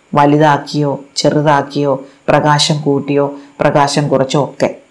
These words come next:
പുതിയ കാലത്തിലേക്ക്, പുതിയ ഉടുപ്പിലേക്ക്, പുതിയ മാധ്യമങ്ങളിലേക്ക് മാറുമ്പോഴാണ് വായന വളരുന്നത്, അക്ഷരത്തിൻ്റെ തിരി എല്ലാവരിലും എത്തിപ്പെടുന്നത്.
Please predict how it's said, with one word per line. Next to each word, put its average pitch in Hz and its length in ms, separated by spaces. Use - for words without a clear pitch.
പുതിയ 185 220
കാലത്തിലേക്ക്, 147 840
പുതിയ 165 240
ഉടുപ്പിലേക്ക്, 151 840
പുതിയ 180 260
മാധ്യമങ്ങളിലേക്ക് 151 1120
മാറുമ്പോഴാണ് 143 840
വായന 147 580
വളരുന്നത്, 139 640
അക്ഷരത്തിൻ്റെ 165 600
തിരി 147 420
എല്ലാവരിലും 151 760
എത്തിപ്പെടുന്നത്. 127 680